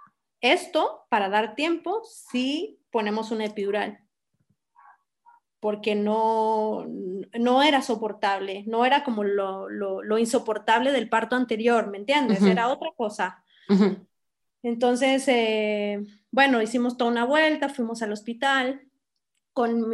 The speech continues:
Speaker 1: el ginecólogo que atiende mis traslados. <laughs> Entonces, eh, muy, mu-, muy amigo, ¿no?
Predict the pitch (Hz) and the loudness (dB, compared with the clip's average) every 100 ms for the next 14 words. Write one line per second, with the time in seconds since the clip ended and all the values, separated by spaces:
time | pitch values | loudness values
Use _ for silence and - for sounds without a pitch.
0 | - 240 233 240 214 240 247 247 233 226 | -2 -2 0 -2 -2 -2 0 0 0 -2
1 | 202 202 202 226 220 220 226 214 196 226 | -2 -2 -4 -6 -4 -4 -2 -4 -6 -10
2 | 226 233 233 208 247 311 311 466 - - | -6 -6 -4 -4 0 0 0 -4 -6 -8
3 | - - _ - 254 - - - - - | -8 -16 _ -4 -4 -4 -12 -16 -20 -20
4 | - - _ _ _ - - - - - | -20 -20 _ _ _ -16 -16 -14 -16 -6
5 | 240 240 233 247 247 254 208 208 226 240 | -2 2 2 2 2 2 0 0 2 4
6 | 262 269 262 254 226 233 233 240 233 262 | 4 2 2 0 0 -2 -4 -2 2 4
7 | 269 277 339 320 302 311 | 6 6 6 6 4 2